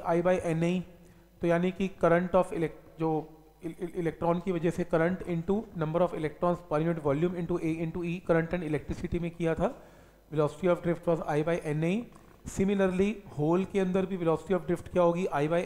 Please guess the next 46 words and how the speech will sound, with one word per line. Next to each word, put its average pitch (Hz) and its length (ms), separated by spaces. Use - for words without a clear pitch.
N 165 100
A। 202 160
एक 165 160
बार 185 140
ये 180 120
equation 180 380
elec-, 147 400
electrons 151 560
के 185 120
लिए, 185 300
एक 160 180
बार 185 120
ये 175 120
equation 170 500
holes 131 260
के 147 140
लिए। 139 280
तो 202 100
ये 202 460
electron 175 480
और 190 160
holes 165 580
जो 170 80
है 170 540
यहाँ 156 260
और 180 180
यहाँ 160 320
current 165 280
को 185 80
put 170 220
करेंगे 165 280
तो 175 100
total 170 380
current 196 300
क्या 185 180
आएगा? 151 340
Electronic 165 600
current 170 280
और 214 120
होल 143 160
current। 117 280
तो 156 100
ये 165 100
common 160 320
आ 175 100
गया 180 200